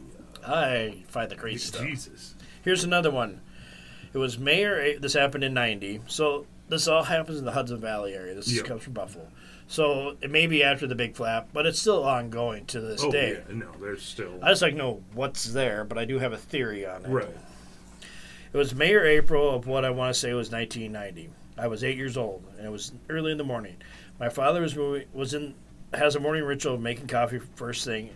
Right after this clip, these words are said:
Speaker 2: and he had just gone downstairs. My room was, uh, has the stairs on the other side of that bed, of my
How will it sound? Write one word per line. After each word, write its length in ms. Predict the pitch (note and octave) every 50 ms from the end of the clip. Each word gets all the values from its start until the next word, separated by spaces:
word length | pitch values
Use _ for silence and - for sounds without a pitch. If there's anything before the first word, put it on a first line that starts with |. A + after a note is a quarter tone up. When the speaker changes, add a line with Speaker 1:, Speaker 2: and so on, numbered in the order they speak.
| -
Speaker 2:
and 120 | - G#2+ G#2+
he 80 | A2+
had 160 | B2 A#2 A2+ -
just 280 | B2 B2+ B2 B2 - -
gone 160 | A#2 A2 G#2+
downstairs. 540 | G#2+ G#2 G#2+ G2 - - A#2+ F#2+ F2 E2 - - - - - - - - - - - -
My 80 | B2+ B2+
room 540 | B2+ C3+ D#3 F3 G3 G#3 G#3+ G#3 F#3+ F#3 - - - - - - -
was, 200 | C#3+ B2+ A#2+ A#2+
uh, 200 | A#2+ C3 C3+ -
has 340 | - - C3+ C#3 C3+ C3 -
the 60 | B2+
stairs 360 | - - D3+ C3+ C3+ C#3 A#2 C3
on 60 | A2+
the 60 | A#2
other 120 | B2 B2+
side 440 | B2 - C3+ A#2 A2+ A2 A2+ A2+ A2 -
of 160 | - A#2+ A#2 A2+
that 200 | A2+ A#2+ A#2 A#2
bed, 440 | B2+ A#2 A2 G#2+ G#2+ G#2 G#2+ A2 - - - - - - - -
of 140 | - A2+ A2
my 140 | A#2 -